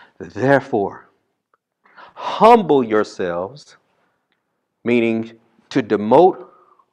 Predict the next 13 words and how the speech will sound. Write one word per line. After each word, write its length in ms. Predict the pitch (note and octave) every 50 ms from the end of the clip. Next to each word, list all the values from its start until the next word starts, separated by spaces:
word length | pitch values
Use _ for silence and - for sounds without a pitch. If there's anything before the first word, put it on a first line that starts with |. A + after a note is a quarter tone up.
| _ F#2+
lower 420 | G2 G2 G#2 C3 D#3 E3+ F3+ F3+
yourselves 680 | F3+ F3+ F3+ F3 F3+ - A#2+ A2 A2 A2 A2 A2 - - _ _ _ _
in 180 | - C3 B2 A2
your 220 | G#2 G2 G2 - -
own 300 | G#2+ A#2 B2+ C#3 C#3+ C#3 - -
estimation 680 | B2+ A#2+ - - - C#3 A#2 G2+ F#2+ F2+ - F#2+ F2+ F#2 _ _ - _ - - _ _ -
under 440 | D3 D3+ D3+ D#3 D3+ D3+ D3+ D#3
the 160 | D3 B2 A2 G2
mighty 640 | F#2 F#2 F2+ G2+ A2 G#2+ A2 A2+ A#2 A2 A2+ - _
hand 280 | G#2 G2+ G2+ G2+ G2 F#2+
of 140 | G2 F#2+ F2+
God, 480 | F#2+ F2+ F2+ F2 E2+ D#2+ - _ _ _ _ _ _ _ _ _ _ _ _ _ _ - _ _ _ -
eh, 180 | C3 B2 -